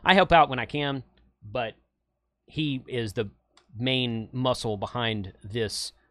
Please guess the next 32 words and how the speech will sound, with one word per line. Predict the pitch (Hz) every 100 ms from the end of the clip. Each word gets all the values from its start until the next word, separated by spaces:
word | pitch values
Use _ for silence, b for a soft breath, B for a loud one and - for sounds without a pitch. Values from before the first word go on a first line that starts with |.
| _ _ _ _ _ _ _ _ _ _
website. | 120 131 117 - 92 85
So | - 123 110
these | 95 160 165
are | 170
all | 156
the | 143
repeaters | 120 - 160 143 123
in | - 156 156 151
North | 139 147 -
Texas. | 147 131 139 127 - b b b
I | 123 127
have | 139 120
all | 139 220
of | 165
them | 139 135
through, | 120 - 147 160 160
like, | 143 135 131 - - -
I | -
think | 180 170
I'm | 139
missing | 147 - 139 123 113 - -
this | 156 -
Dallas | 143 131 127 -
machine. | 120 - 139 131
I | 135 160 - _ b b
think | 185 196
I |
have | 160
all | 156 156
of | 135
them | 123
through | - 143 131 120 101